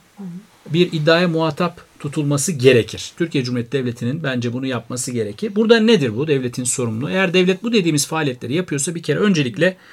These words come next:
bu fiilleri durdurma ve tekrarlamama yükümü altındadır.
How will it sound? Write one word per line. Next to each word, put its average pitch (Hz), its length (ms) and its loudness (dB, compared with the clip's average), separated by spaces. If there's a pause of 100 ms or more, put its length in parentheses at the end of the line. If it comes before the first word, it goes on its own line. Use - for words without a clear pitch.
(360)
bu 220 80 2
fiilleri 131 520 -2
durdurma 196 580 4 (280)
ve 220 120 6
tekrarlamama 226 720 6
yükümü 131 360 0
altındadır. 107 600 -6